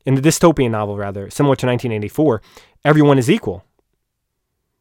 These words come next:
In Brave New World, there are no such thing as parents, siblings, cousins, or aunts. Everyone is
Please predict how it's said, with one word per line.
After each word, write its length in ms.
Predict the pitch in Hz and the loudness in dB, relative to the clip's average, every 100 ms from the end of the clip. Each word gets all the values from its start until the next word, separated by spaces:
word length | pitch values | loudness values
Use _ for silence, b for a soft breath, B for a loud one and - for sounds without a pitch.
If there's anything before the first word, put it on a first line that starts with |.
| _ _ _ _ _ _ _ _ _ _ _ _ _ | _ _ _ _ _ _ _ _ _ _ _ _ _
In 120 | 135 | -2
Brave 280 | 127 160 190 | 4 4 6
New 120 | 180 | 6
World, 340 | 156 170 156 120 | 6 6 4 4
there 140 | 123 | 2
are 60 | 120 | 4
no 200 | 131 147 | 4 2
such 260 | - 139 | 0 -4
thing 180 | - 127 | -2 -4
as 100 | 104 | -4
parents, 680 | - 127 123 123 120 - - _ | -6 -2 0 0 -2 -10 -20 _
siblings, 680 | - 135 120 123 120 117 - | -8 -6 -2 -2 -2 -6 -10
cousins, 520 | _ 120 113 123 117 | _ -4 -4 -4 -6
or 80 | 107 | -8
aunts. 340 | - 113 117 - | -10 -10 -10 -6
Everyone 380 | 131 139 143 135 | -2 2 2 2
is 180 | 120 | 0